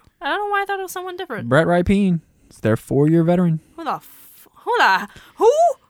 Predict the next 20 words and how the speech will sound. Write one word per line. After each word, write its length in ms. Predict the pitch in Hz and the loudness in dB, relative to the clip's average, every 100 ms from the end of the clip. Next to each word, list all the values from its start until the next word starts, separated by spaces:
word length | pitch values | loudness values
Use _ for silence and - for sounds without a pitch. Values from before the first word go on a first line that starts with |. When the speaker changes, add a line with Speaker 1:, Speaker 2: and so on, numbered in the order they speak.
| _ _ _ _ - - | _ _ _ _ -14 0
Speaker 1:
Who? 200 | 466 640 740 - _ | 2 4 0 -2 _
Speaker 2:
Who? 340 | - 349 359 - | 2 4 2 -2
Speaker 1:
Who 180 | - 571 539 | -6 -2 0
that? 260 | 208 180 - - _ _ _ _ _ _ _ _ _ _ _ - | 0 -4 -10 -20 _ _ _ _ _ _ _ _ _ _ _ -12
Who 100 | 480 | -8
the, 60 | - | -6
I've, 420 | 170 - 320 247 | -8 -4 -2 -2
mm, 720 | 185 165 104 120 240 294 311 - _ _ _ _ _ - | -6 -18 -20 -18 -14 -12 -14 -16 _ _ _ _ _ -12
this 200 | 233 - | -10 -10
game 260 | 170 156 | -12 -16
frickin', 480 | - - - - - _ _ _ _ _ _ _ _ _ _ _ _ | -16 -18 -18 -20 -20 _ _ _ _ _ _ _ _ _ _ _ _
what's, 320 | 196 233 359 | -4 -4 -2
go-, 100 | - | -2
I 100 | 247 240 | 0 0
mean, 200 | 226 - | -2 -4
I 80 | 190 | -6
know 120 | 208 | -6
Keenan 380 | 220 302 285 269 | -8 -8 -6 -4
Allen's 320 | 247 233 233 | -4 -4 -4
out 280 | 202 185 - | -2 -2 -4